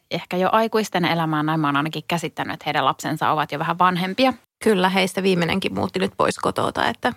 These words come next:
Speaker 2: ko-, mun mielestä heillä oli kolme lasta ja kaikki nyt asuu jo omillaan.
Speaker 1: Joo, ja tota, tosiaan tää, äh, ilmeisesti Anna nimeltään, näin hyvin mä oon perehtynyt tähän, mutta
Speaker 2: Kyllä.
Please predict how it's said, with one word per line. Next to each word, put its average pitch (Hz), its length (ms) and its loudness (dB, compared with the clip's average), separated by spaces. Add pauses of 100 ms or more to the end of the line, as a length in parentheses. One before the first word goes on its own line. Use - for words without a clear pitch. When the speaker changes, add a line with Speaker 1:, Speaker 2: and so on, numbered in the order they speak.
(180)
Speaker 2:
ko-, - 180 0
mun 202 120 2
mielestä 190 200 0
heillä 180 140 0
oli 185 120 0
kolme 180 360 2
lasta - 260 -4
ja 220 180 -4
kaikki - 280 -4
nyt - 260 -4 (360)
asuu 190 220 0
jo 220 100 2 (140)
omillaan. 220 440 2 (280)
Speaker 1:
Joo, 175 260 6 (420)
ja 170 100 4
tota, 165 500 2
tosiaan 170 380 0
tää, 156 420 2 (340)
äh, 160 280 -2 (160)
ilmeisesti 165 480 0
Anna 190 260 4
nimeltään, 233 640 4
näin 170 200 0
hyvin 175 200 2
mä - 60 0
oon - 100 -4
perehtynyt 202 480 4
tähän, 202 280 4
mutta 175 160 2
Speaker 2:
Kyllä. 196 220 6